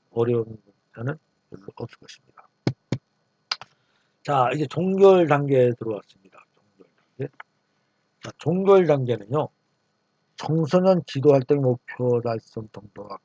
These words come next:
계획 수행의 효과성 및 효율성 수준을 종합적으로 분석 평가하고 평가 결과에 근거하여 지도 방법을 개선해 나가는 단계입니다. 자, 이 종결 단계는 청소년들이 얘기해요.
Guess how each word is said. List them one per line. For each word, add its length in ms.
계획 360
수행의 340
효과성 460
및 180
효율성 440
수준을 360
종합적으로 580
분석 380
평가하고 1040
평가 640
결과에 440
근거하여 800
지도 240
방법을 520
개선해 400
나가는 420
단계입니다. 640
자, 260
이 80
종결 360
단계는 320
청소년들이 720
얘기해요. 460